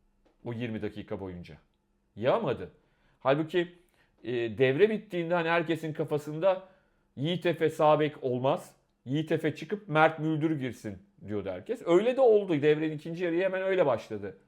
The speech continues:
Tedesco. Ama o da yeterli olmadı. Ondan sonra işte John Duran içeri atıldı. İlerleyen bölümde Kerem de, e, girdi. Daha ofansif bir,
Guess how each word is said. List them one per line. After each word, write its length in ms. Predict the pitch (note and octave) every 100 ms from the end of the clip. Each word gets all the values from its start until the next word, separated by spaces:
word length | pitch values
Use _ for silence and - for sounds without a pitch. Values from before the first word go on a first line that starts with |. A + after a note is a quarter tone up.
| _
Tedesco. 600 | A2+ G#2 G#2+ - A3 A#3 - _ -
Ama 180 | C#3+ E3+
o 180 | G3
da 60 | C4
yeterli 480 | A#3 F#3+ D3+ A#2+ A2+
olmadı. 460 | G#2 G2 F#2 F2 - _ _
Ondan 380 | - F3+ F#3 F#3
sonra 280 | - E3+ D#3+
işte 440 | D#3 - E3+ D#3+ - _ A2+
John 300 | C#3+ D3+ D#3
Duran 320 | E3 D3+ C#3 - _ _ _ _ _ _
içeri 340 | C3+ - B2 A2+
atıldı. 540 | G#2+ G#2 F#2 G2+ A2
İlerleyen 520 | A2 A2+ G#2+ A2+ G#2+
bölümde 460 | G#2+ G#2+ G#2+ G#2+ G#2+ _ _
Kerem 420 | - A2+ A#2+ B2 A2
de, 200 | F#2 - _ _
e, 360 | G2+ G2+ F#2+ F2+ G2
girdi. 420 | G#2 G2+ E3 F3 _ - A2
Daha 240 | B2 E3
ofansif 680 | C#3 C#3 C3+ C3+ D#3 D#3 C#3+
bir, 240 | C3+ -